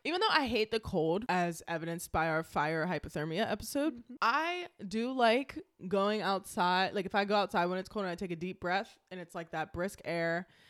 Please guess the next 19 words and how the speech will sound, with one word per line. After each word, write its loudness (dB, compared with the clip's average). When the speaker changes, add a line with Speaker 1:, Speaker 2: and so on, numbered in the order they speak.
Speaker 1:
hits 0
Speaker 2:
Oof. -4
Speaker 1:
your 2
lungs. 0
It -6
does 0
what 0
it -2
Speaker 2:
Oof. 4
Speaker 1:
needs 0
to -2
for -2
your 0
soul. 2
And -2
you're 0
just -6
like, -4
<sighs> -14